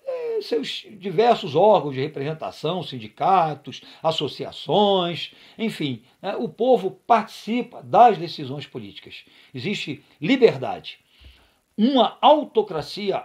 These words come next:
autocracia significa governo de um só, um é o mandatário. Uma autocracia, gente, é a popular ditadura,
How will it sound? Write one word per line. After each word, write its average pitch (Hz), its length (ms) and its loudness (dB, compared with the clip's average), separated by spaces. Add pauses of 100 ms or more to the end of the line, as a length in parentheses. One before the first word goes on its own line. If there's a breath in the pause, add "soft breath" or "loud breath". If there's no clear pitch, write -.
(140)
autocracia 220 720 0
significa 165 540 -10
governo 196 480 0
de 185 340 -10
um 294 240 -6
só, - 520 -2
um 330 260 -4
é 220 80 4
o 175 80 4
mandatário. 139 640 -8 (260 soft breath)
Uma 294 140 6
autocracia, 226 800 4
gente, 110 320 -12
é 208 140 2
a 196 160 0
popular 196 880 2
ditadura, 117 1200 -4